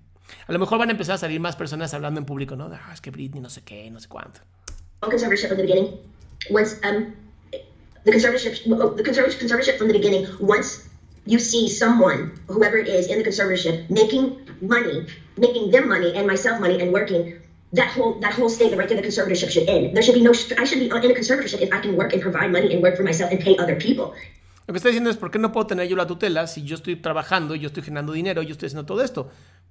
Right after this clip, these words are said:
Speaker 1: Tiene razón, ¿no? Si ella tiene la capacidad para trabajar y generar dinero, ¿por qué no podría tener derecho también a hacer con su dinero lo que ella quiera? O sea, tiene, tiene, tiene muy buenos puntos a favor.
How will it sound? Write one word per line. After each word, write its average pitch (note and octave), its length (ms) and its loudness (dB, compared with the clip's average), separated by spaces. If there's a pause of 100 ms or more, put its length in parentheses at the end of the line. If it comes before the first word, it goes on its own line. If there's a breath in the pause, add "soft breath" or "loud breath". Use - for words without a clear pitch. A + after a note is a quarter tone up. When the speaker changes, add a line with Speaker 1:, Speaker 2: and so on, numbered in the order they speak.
(200)
Speaker 1:
Tiene - 240 -8
razón, A#3 540 -8
¿no? A3+ 300 -12 (480)
Si C3 240 -12
ella F3+ 180 -4
tiene F#3+ 180 -6
la E3 100 -2
capacidad D#3 400 -6
para C#3 140 -8
trabajar C#3 400 -6
y C#3+ 60 -8
generar C#3 320 -8
dinero, E3+ 340 -4
¿por C#3+ 140 -12
qué D#3+ 100 -10
no E3 140 -6
podría D#3+ 260 -8
tener D#3 240 -10
derecho D3+ 260 -8
también D3 200 -6
a D3 40 -8
hacer D3 140 -10
con D3 140 -10
su D3 60 -10
dinero C#3+ 160 -10
lo C#3 100 -10
que C3+ 80 -14
ella B2 120 -14
quiera? G#3 400 -8 (600 soft breath)
O - 20 -16
sea, E3 200 -2
tiene, A#3+ 320 -2
tiene, C4+ 420 -4
tiene B3 160 -2
muy C#4 200 2
buenos A#3 280 -2
puntos G3 380 -4
a F#3 80 -4
favor. D#3+ 520 -6